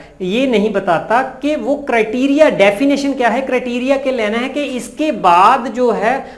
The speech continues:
वो score आए, तो उसको हमने outlier कहना है। तो Z score आउटलायर बताता है, जै-, वैसे ही हमें ऐसे दिखाई देता है कि बहुत ज़्यादा,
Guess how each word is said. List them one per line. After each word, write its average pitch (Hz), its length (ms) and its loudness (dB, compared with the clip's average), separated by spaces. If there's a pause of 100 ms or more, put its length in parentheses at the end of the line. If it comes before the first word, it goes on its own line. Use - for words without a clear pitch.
(120)
वो 247 160 4
score 247 320 4
आए, 214 220 4
तो 285 140 -4
उसको 262 460 0
हमने 214 560 0
outlier 202 540 4
कहना 147 320 -4
है। - 480 -14 (180)
तो 214 340 4
Z 190 240 2
score 220 280 0
आउटलायर 202 560 2
बताता 170 440 -2
है, 196 140 -2
जै-, 185 280 -2
वैसे 175 360 -4
ही 202 180 -4
हमें 180 460 -8
ऐसे 175 240 -6
दिखाई 165 360 -4
देता 170 280 -8
है 185 120 -6
कि 185 80 -8
बहुत 160 320 -2
ज़्यादा, 170 400 -2